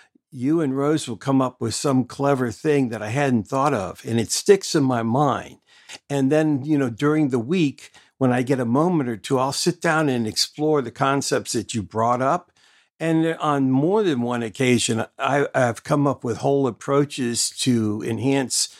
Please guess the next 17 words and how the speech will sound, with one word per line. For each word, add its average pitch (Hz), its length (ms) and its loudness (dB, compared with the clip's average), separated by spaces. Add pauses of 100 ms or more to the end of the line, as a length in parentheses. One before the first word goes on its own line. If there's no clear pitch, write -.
(140)
the 123 100 0
automation 127 640 2
that 117 160 -2
I 104 120 -2
do 156 320 0 (300)
based 202 360 0
on 175 120 0
ideas 180 640 0
that 151 80 0
you 151 180 0
guys 160 380 2
just - 320 -2
brought 139 220 2
up 147 180 -2
in 131 160 0
your 123 240 0
podcast. - 960 -4